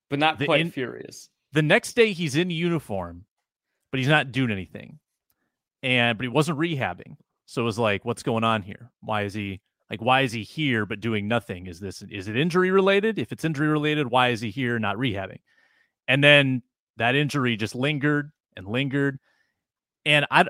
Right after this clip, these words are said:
Speaker 2: I don't know what, what all happened there, but it was a kind of an ambiguous timeline on the injury.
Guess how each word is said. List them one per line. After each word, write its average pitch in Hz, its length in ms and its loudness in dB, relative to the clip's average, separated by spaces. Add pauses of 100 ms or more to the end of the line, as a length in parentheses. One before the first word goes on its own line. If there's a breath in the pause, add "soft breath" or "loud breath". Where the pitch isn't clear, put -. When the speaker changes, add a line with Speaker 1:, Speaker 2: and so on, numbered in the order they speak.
(140)
Speaker 2:
I 165 120 8
don't 220 200 8
know 202 200 6
what, 170 380 4
what 143 240 2
all 143 140 6
happened 120 420 2
there, 92 140 -8
but 104 140 -6
it 113 80 -2
was 120 180 -2
a 117 240 0
kind 131 160 -4
of 117 60 -2
an 120 60 -2
ambiguous 147 600 -2
timeline 135 680 2 (840)
on 123 160 -2
the 139 180 0
injury. 110 500 -2